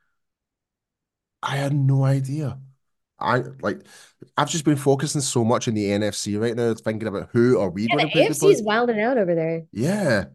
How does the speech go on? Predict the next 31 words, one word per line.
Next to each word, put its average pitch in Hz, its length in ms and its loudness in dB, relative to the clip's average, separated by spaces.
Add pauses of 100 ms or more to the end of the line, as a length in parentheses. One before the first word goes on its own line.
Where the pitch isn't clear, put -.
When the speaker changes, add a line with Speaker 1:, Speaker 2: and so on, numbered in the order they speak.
(120)
Speaker 1:
like, 98 260 -4 (160)
like, 110 200 0 (480)
isn't 139 280 0
Cleveland 165 540 0
in 190 80 0
the 185 40 -2
playoffs 185 460 -2
as 131 100 -10
well? 160 400 -4 (3000)
Speaker 2:
Yes, - 380 0
they 196 160 0
are. 160 220 -2 (240)
Speaker 1:
Wow, 107 560 -10
that, 90 140 -6
that's - 240 -8
Speaker 2:
And - 40 -10
Speaker 1:
insane. 220 400 2
Speaker 2:
'cause 262 200 4 (120)
they're 254 160 6
in 262 120 6
the 269 80 6
playoffs 254 340 2
so 247 280 4
solidified 247 1160 0
that 214 220 -4
they, 220 460 -2
like, 214 160 -4
their 220 140 -6
spot 214 380 -6
is 214 140 -6
solidified. 226 480 -4